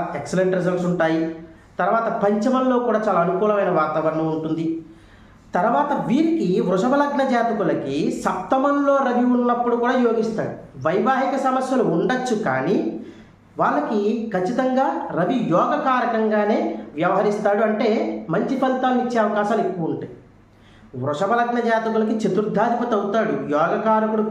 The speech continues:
కాకపోయినప్పటికీ కూడా కేంద్రాధిపత్యాన్ని తీసుకున్నాడు అక్కడ. ఇక్కడ జాగ్రత్తగా వినండి ఒక్కొక్క పాయింట్. ఎప్పుడైతే కేంద్రాధిపత్యాన్ని తీసుకుంటాడో ఆయన అనుకూలమైన వాతావరణం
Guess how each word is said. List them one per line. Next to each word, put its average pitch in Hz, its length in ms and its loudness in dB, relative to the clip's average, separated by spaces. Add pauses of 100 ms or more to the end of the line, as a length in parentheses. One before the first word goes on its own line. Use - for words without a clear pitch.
కాకపోయినప్పటికీ 214 1080 0
కూడా 202 260 0 (840)
కేంద్రాధిపత్యాన్ని 294 1080 0
తీసుకున్నాడు 277 400 0
అక్కడ. 127 180 -4 (540)
ఇక్కడ 143 240 -10
జాగ్రత్తగా 202 600 -4
వినండి 214 280 2
ఒక్కొక్క 180 300 -2
పాయింట్. 160 300 -2 (720)
ఎప్పుడైతే 233 440 0 (100)
కేంద్రాధిపత్యాన్ని 240 1200 0 (120)
తీసుకుంటాడో 175 800 0 (920)
ఆయన 175 160 0 (160)
అనుకూలమైన 247 640 2
వాతావరణం 208 580 2